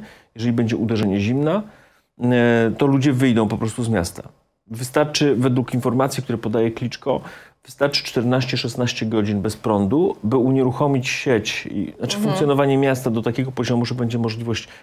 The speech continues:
Speaker 1: przywrócenia funkcjonowania miasta realnie dopiero na wiosnę,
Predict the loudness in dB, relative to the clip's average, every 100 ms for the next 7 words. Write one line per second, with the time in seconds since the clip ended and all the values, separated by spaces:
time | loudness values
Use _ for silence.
0 | _ -2 0 2 2 2 2 0 -2 -2
1 | -2 0 2 2 2 0 0 0 -2 -8
2 | -8 0 2 4 4 4 2 0 2 2
3 | 2 0 -2 -2 -8